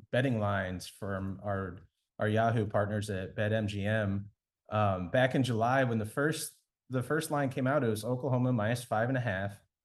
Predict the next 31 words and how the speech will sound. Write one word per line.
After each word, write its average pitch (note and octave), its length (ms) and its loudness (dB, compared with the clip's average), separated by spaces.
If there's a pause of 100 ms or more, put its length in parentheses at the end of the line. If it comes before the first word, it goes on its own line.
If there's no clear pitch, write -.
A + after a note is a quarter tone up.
(220)
The A2+ 80 4
next B2 260 2
line B2+ 220 4
didn't A#2+ 220 0
come A#2+ 180 -2
out A2+ 360 2
until G#2 680 0 (240)
Sunday, A2 840 0
and G#2+ 160 0
it, G#2+ 160 -4
it A2+ 60 -2
was G2+ 120 -2
a G2+ 60 -8
few B2 200 0
as-, A#2+ 200 0 (180)
hours A2 400 2
after A2+ 240 -4
Scott A2 340 -4
Frost G#2 240 -2
was F#2+ 100 -10
fired, G2+ 540 -2 (540)
and G#2+ 180 0
Oklahoma A#2 460 0
was G#2 140 -2
a - 40 -10
fourteen C3+ 440 -2
and C3+ 80 0
a B2 40 0
half B2 260 -2
point A#2+ 220 -2
favorite. G2 540 -4